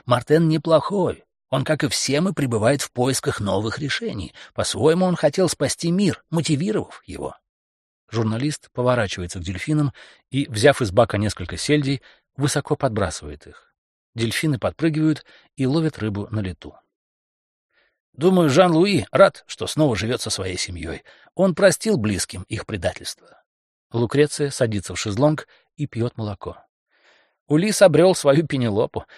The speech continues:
Красивая история любви. А что со святой Маргаритой?»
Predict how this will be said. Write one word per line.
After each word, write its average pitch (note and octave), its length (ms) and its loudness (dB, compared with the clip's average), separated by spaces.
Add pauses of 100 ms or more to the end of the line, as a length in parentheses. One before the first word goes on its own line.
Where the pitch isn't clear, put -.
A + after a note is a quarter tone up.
(540)
Красивая G3+ 560 4
история D3 500 2
любви. G2+ 520 -4 (180)
А D3+ 220 2
что A3+ 180 -2
со F#3+ 120 -4
святой F3+ 400 -4
Маргаритой?» D#3+ 580 -4